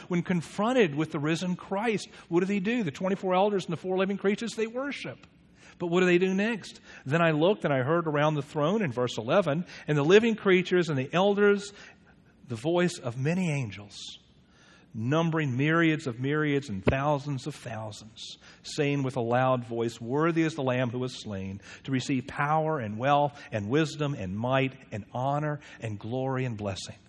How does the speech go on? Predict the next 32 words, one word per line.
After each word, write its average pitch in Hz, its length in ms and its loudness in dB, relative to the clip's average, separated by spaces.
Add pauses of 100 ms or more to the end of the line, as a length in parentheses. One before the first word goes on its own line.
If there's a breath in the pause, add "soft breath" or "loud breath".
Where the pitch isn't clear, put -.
<laughs> - 40 -14 (2250 loud breath)
This - 220 -6
worship 165 340 -2
is 123 80 -8
growing. 156 540 -10 (560)
It's - 160 -4
not 131 180 -4
just - 200 -6
the 131 60 -6
twenty-four 123 540 -6
elders 151 380 0
and 117 100 -8
the 107 40 -8
four 135 200 -6
living 117 260 -4
creatures 165 520 -8
now. 92 240 -12 (1000 loud breath)
It's 196 220 -8
myriads 226 560 4
and 185 100 0
myriads. 240 280 0
It's - 240 0
thousands 226 420 0
of, 202 60 -4
th-, - 120 -4
it's 247 140 -2
millions 254 460 2
and 190 80 2
millions 247 260 2
of 226 100 -2 (120)
angels 247 500 2
there. 196 380 2